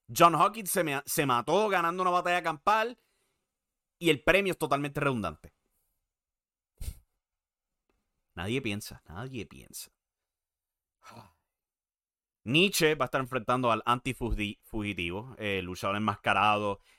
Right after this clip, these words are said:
que se le coló al lado para el evento de Golpe de Estado, una historia, otra historia que no hace carajo de sentido. Nadie se ha sentado a pensar en esa. Eh, puede que la lucha sea buena. Nietzsche siempre es un excelente luchador. Ese tipo merece más oportunidades de las que se le,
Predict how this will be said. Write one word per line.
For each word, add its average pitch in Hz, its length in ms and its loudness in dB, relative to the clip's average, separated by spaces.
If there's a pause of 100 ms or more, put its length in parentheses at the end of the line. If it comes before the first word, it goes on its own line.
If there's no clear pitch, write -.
que 131 120 -2
se 131 120 0
le 117 100 2
coló 110 200 2
al 117 120 0
lado 113 300 2
para 104 140 -4
el 104 80 -4
evento 104 320 -8
de 98 280 -2
Golpe 104 260 -4
de 110 60 0
Estado, 98 300 0
una 104 160 -4
historia, 95 400 -4
otra 107 320 -2
historia 98 300 -4
que 92 60 -4
no 95 40 -4
hace 101 280 -8
carajo 107 400 0
de 104 40 -10
sentido. 101 600 -4 (340)
Nadie 107 180 -2
se 123 120 -4
ha - 20 -4
sentado 113 260 0
a 101 40 0
pensar 107 280 0
en 95 120 -4
esa. 113 340 -4 (720)
Eh, 110 840 2 (240)
puede 233 200 4
que 247 80 2
la 202 100 6
lucha 165 200 -6
sea 135 140 -4
buena. 107 260 -4
Nietzsche 139 300 -6
siempre 127 240 -4
es - 100 -6
un 131 140 -6
excelente 123 720 -2
luchador. 95 480 -4 (260)
Ese 139 220 -4
tipo 156 200 2
merece 123 360 0
más 123 180 2
oportunidades 120 460 -2
de 110 60 -4
las 104 80 -4
que 98 80 -4
se - 100 -6
le, 95 160 -6